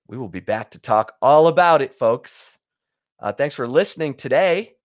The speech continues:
And for Taylor Estes, I am Chip Brown. Until next time, we'll see you over at horns twenty four seven dot com, where we just, uh, put out a story that Texas is adding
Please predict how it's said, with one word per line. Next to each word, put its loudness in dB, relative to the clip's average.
And -20
for -18
Taylor -2
Estes, -4
I -2
am -6
Chip -14
Brown. -4
Until -10
next -6
time, -4
we'll -10
see -10
you -6
over -2
at -8
horns -6
twenty -6
four -4
seven -4
dot -2
com, -6
where -6
we -14
just, -12
uh, -10
put -10
out -4
a -12
story -10
that -10
Texas -10
is -10
adding -2